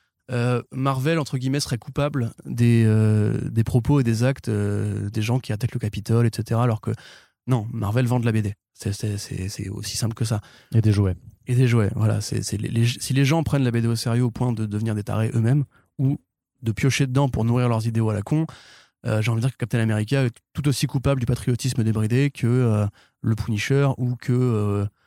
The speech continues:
Speaker 1: bah, d'autres personnages bannis bizarres. Genre Superman, c'est considéré aujourd'hui comme une icône justement très américaine et essayer un jour de rendre Superman, euh, végétarien comme dans Birthright,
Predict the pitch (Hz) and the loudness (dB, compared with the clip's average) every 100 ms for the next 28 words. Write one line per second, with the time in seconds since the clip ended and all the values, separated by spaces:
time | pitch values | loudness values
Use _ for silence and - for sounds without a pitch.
0 | _ _ _ - 98 110 120 131 113 123 | _ _ _ -6 -2 0 0 -2 -2 0
1 | 120 113 113 123 117 131 123 113 - 127 | 0 2 2 2 2 0 0 -2 -4 -2
2 | 110 123 160 147 - 127 - - 117 117 | 0 2 0 0 0 0 -2 -8 -6 -2
3 | 110 113 113 104 131 - 113 110 104 - | 0 0 -2 0 0 0 0 0 -2 0
4 | 143 127 113 - 104 120 139 - - _ | 0 0 -4 -4 -2 -2 -2 -10 -20 _
5 | _ - 139 123 110 101 98 139 156 151 | _ -2 2 4 2 0 0 0 2 2
6 | 127 127 - _ _ _ _ _ _ 151 | 2 2 0 _ _ _ _ _ _ -2
7 | - 170 165 165 151 131 170 147 123 120 | 2 2 4 4 2 4 4 2 2 2
8 | 139 127 123 117 123 135 120 110 107 107 | 0 0 2 2 2 2 2 0 0 2
9 | 117 123 135 127 143 170 123 113 110 107 | 2 2 2 2 2 0 0 2 2 0
10 | - 160 170 | 0 -2 -2